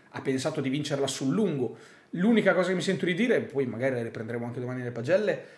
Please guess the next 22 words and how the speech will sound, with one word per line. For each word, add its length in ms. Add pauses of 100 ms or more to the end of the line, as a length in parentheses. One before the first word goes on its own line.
(120)
è 140
che 80
probabilmente 320
dovevano 240
entrare 200
un 140
po' 140
prima 400
questi 240
giocatori 380
che 100
hanno 80
dato 160
la 80
carica 320
e 20
hanno 140
cambiato 560
la 100
faccia 320
della 140
Juventus, 760